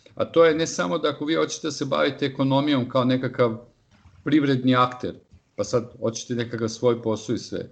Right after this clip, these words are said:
pa morate se dogovarati sa vlastima, nego je zapravo ova vlast uspela veliki broj ljudi da uvede u svoje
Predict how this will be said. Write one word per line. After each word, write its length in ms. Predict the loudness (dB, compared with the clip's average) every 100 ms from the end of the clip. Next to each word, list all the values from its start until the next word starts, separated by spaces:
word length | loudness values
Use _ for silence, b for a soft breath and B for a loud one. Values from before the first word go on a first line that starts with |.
| b b b b _ _ _ _ 0
pa 100 | 6
morate 340 | 6 4 -4
se 120 | -6
dogovarati 440 | 2 4 4 0 -8
sa 140 | -4
vlastima, 380 | -2 -4 -8 -10
nego 160 | -4 -2
je 60 |
zapravo 380 | 2 2 4 4
ova 120 | 4
vlast 340 | 4 2 2 -4
uspela 560 | -8 0 2 2 0 -2
veliki 380 | -4 -4 -6
broj 300 | -6 0 0
ljudi 360 | 2 0 -2 0
da 360 | 2 0 -2 -6
uvede 400 | 0 2 2 0
u 60 |
svoje 520 | -4 2 4 4 0